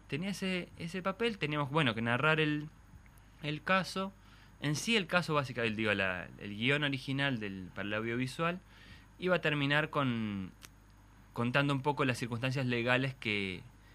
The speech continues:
que sabemos sobre el caso. En Argentina condenaron al, a Bañeca, un vicealmirante, porque tenía injerencia en el, en el centro clandestino atlético, que ahí lo vieron en Insaurralde, hay un testimonio.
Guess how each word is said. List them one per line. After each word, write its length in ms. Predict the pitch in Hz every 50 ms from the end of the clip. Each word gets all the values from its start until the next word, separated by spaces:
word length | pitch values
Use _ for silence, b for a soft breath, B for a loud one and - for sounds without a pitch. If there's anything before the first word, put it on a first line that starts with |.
| b - -
que 100 | - 107
sabemos 460 | - - 107 110 110 117 120 120 117
sobre 200 | - 107 101 101
el 100 | 98 90
caso. 360 | - 117 110 107 - 87 80 - -
En 220 | - 90 92 92 92
Argentina 460 | 92 92 95 101 98 98 107 104 104
condenaron 560 | 101 104 104 104 104 107 110 110 107 107 110
al, 520 | 107 104 104 104 107 107 107 107 107 104 104 b b b b b b b -
a 180 | - 104 101 104
Bañeca, 480 | 107 110 113 120 131 143 143 131 -
un 120 | 101 101 98
vicealmirante, 680 | 98 - - 107 107 113 117 117 131 135 135 113 104
porque 220 | - - 85 87 82
tenía 500 | - 82 92 95 95 92 87 85 82 80
injerencia 840 | 82 92 - - 95 92 95 98 101 104 101 - - 104 92 90 - b b b b b b b -
en 140 | - 95 92
el, 340 | 90 87 90 87 85 85 80 - -
en 140 | 92 87 85
el 180 | 80 80 -
centro 280 | - - 107 98 101 95
clandestino 360 | 101 95 92 95 - 110 110
atlético, 480 | 107 - - 143 147 139 117 101 92 82
que 80 | - 87
ahí 120 | 95 104
lo 120 | 104 101
vieron 260 | 101 113 123 120 110 98
en 60 | 92
Insaurralde, 480 | 92 101 95 98 107 113 113 110 107
hay 60 | 98 95
un 60 | -
testimonio. 640 | - 90 - - 113 120 120 120 117 113 117 123 127